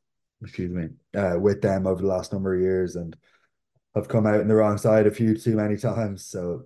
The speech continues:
there is quite a rivalry that's been built there, and this game being our first European one, being over in France, it, it was sort of earmarked from quite a while out, and there was excitement, um, in the week building up to it massively, and there was a bit of emotion given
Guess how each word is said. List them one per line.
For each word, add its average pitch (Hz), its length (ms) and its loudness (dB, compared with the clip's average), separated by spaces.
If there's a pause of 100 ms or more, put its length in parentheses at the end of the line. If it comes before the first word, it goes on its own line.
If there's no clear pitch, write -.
there 92 180 -2
is - 380 -6 (100)
quite 107 220 2
a 101 60 6
rivalry 101 480 4
that's 90 160 -2
been 92 160 -6
built 98 260 -2
there, 92 240 -4
and 87 180 -8 (160)
this 101 160 -2
game 98 360 -2
being 92 180 0
our 90 100 -6
first 92 320 -6
European 95 480 -4
one, 92 380 -4 (460)
being 104 220 4
over 95 240 2
in 90 60 -2
France, 95 540 -4
it, 80 80 -12 (220)
it - 60 -10
was 90 160 -6
sort 95 180 -2
of 87 120 -2
earmarked 92 480 0
from 90 240 -6
quite 92 260 -2
a - 20 -2
while 90 320 0
out, 90 280 0
and 90 100 -8
there 87 80 -6
was 87 120 -8
excitement, 98 680 -4 (480)
um, 87 360 -4
in 107 160 0
the 101 100 2
week 101 260 2
building 101 280 2
up 101 120 -2
to 107 140 0
it 92 40 -2
massively, 98 480 -4
and 92 140 -6
there 90 40 -6
was 90 120 -8
a 87 40 -10
bit 90 120 -6
of 85 80 -8
emotion 92 560 -4
given 87 440 -4